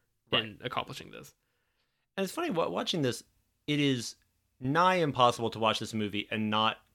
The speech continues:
Speaker 1: compare it to the first Avengers and to Endgame.
Speaker 2: Mm-hmm.
Speaker 1: Um, and if I were someone who didn't know, who only,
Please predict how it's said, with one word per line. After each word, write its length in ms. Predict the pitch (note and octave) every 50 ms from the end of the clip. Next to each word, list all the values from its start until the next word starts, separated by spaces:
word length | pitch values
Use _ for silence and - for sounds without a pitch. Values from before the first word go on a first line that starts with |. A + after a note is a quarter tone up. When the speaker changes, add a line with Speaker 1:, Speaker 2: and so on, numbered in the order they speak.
| _ -
Speaker 1:
compare 440 | - A2+ G#2+ - - G#2+ G#2 G#2 G2
it 200 | F#2+ - - -
to 440 | - - G#2 G2+ G2 F#2+ F2+ F#2 - _ _ _ _ _
the 80 | - G#2+
first 240 | - C#3 C3+ - -
Avengers 540 | A#2 A2+ A2 G#2+ G#2 G#2 G#2 G2+ F#2+ - - - -
and 300 | G#2+ G#2 G2+ G2 F#2 - -
to 240 | - G2 F#2+ F#2 F#2 -
Endgame. 460 | F2 F2 F2 E2 - - - - F#2+ _ -
Speaker 2:
Mm-hmm. 680 | D3+ C#3+ C3 C#3 C#3 - _ _ _ _ _ _ - G#2+
Speaker 1:
Um, 360 | G2+ G2 F#2+ F#2+ F#2+ - - _ _ _ _ _ _ _ _ _ _ _ _ _ _ _
and 500 | A#2+ A2+ A2 G#2+ G#2+ G#2 G2+ G2+ F#2 - - _ _ _ _ _ _ _ _ _ _ _ _ _ _ _ _ _ -
if 120 | B2 A#2 -
I 160 | C3 C#3 D#3+
were 140 | F3 E3+ D#3+
someone 480 | - - - D3+ C#3+ C3 B2+ B2 B2 A2
who 200 | G2+ A2+ G#2+ G2+ F#2 - _ _ _ _ _ _ _ _ _ _ _ _
didn't 360 | - A#2 A2 A2+ A#2 A#2 A#2 B2
know, 260 | A2+ A2 G#2+ G#2+ G#2 G#2+
who 200 | A2 A#2+ C3 B2
only, 540 | C#3 C3+ C#3 C#3+ C#3+ C#3+ C#3 C3 A#2+ A#2